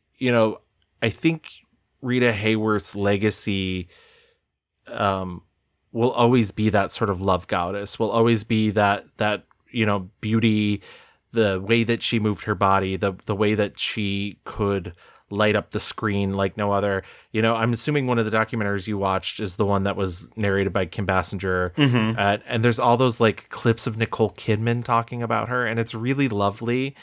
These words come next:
Speaker 2: Mm-hmm.
Speaker 1: And I do think that, sh-, you know, she made a huge mark on what the, you know, what the bombshell could be. We've done Marilyn before on this show, and she's, you know, the next era of bombshells. But I think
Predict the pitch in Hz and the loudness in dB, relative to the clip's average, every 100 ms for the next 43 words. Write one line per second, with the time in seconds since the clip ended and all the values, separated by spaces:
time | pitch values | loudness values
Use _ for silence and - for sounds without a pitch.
0 | - - 104 104 113 117 123 123 127 120 | -12 -8 -6 0 0 0 0 -2 0 -2
1 | 113 113 107 - - - 110 104 98 - | 2 2 2 -2 -8 -2 0 2 0 -4
2 | - 110 107 110 107 101 _ _ _ _ | -4 -2 0 0 0 -2 _ _ _ _
3 | - 104 117 139 117 - 123 127 113 110 | -6 2 4 4 0 -2 -2 -2 -2 2
4 | 110 104 - - 110 101 98 101 143 _ | 2 2 -4 -6 -2 -2 0 -2 -2 _
5 | 113 101 95 - 107 98 92 113 113 117 | -2 -2 -2 -4 -2 -2 -4 -6 0 0
6 | - 113 101 107 107 110 110 113 104 - | 0 -2 -2 -2 2 2 0 -2 -2 -2
7 | 107 104 98 127 151 175 170 147 - - | -4 -4 -6 -6 -2 0 0 -2 -10 -6
8 | 123 156 175 123 104 101 113 101 98 95 | 0 4 4 4 2 0 0 0 0 -4
9 | 90 - 95 92 95 - - - 117 107 | -4 -2 0 0 -2 -10 -12 0 0 0
10 | - 135 143 135 120 - 127 123 113 107 | -2 0 2 0 -2 -6 2 4 4 2
11 | 110 117 - - 101 92 90 98 110 104 | 0 -2 -6 -6 -4 -2 -2 -4 -4 -4
12 | 101 - 95 101 - 110 107 123 113 | -2 -4 -4 -2 0 2 2 0 -2